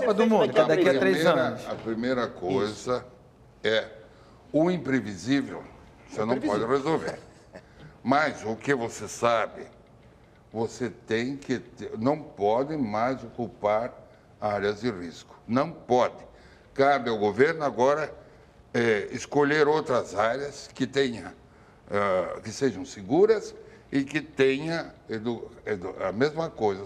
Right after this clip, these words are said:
Speaker 3: todos os componentes. Olha, se começarem a construir cada vez mais longe,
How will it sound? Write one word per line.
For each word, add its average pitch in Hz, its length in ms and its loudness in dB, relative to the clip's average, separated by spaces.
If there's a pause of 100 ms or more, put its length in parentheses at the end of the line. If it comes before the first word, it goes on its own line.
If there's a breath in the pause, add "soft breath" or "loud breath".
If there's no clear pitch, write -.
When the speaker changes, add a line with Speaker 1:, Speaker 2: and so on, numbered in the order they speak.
Speaker 3:
todos 135 240 0
os 147 120 -10
componentes. 143 800 -6 (600 loud breath)
Olha, 110 420 0
se - 460 -6
começarem 156 600 0
a - 20 -8
construir 123 420 -4
cada 135 280 0
vez 117 180 -4
mais 104 220 -2
longe, 131 500 -4